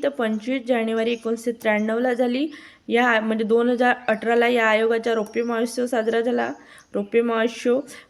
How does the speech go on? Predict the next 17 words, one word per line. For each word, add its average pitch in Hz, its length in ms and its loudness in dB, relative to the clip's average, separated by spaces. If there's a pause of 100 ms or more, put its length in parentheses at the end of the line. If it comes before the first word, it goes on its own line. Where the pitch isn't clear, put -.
पंचवीस 214 360 -2
वर्ष 220 180 -2
पूर्ण 226 340 0
झाल्या 220 260 4
होते, 220 280 0
सांगून 214 300 -2
दिलं 208 240 0
तसं. 220 240 -4 (480)
आयोगामार्फत 233 840 4
म्हणजे 214 280 2 (180)
जो 220 260 0
महाराष्ट्र 196 600 0
राज्य 262 260 2
महिला 240 300 4
आयोग 226 320 2
आहे 180 100 4
त्या 208 260 -2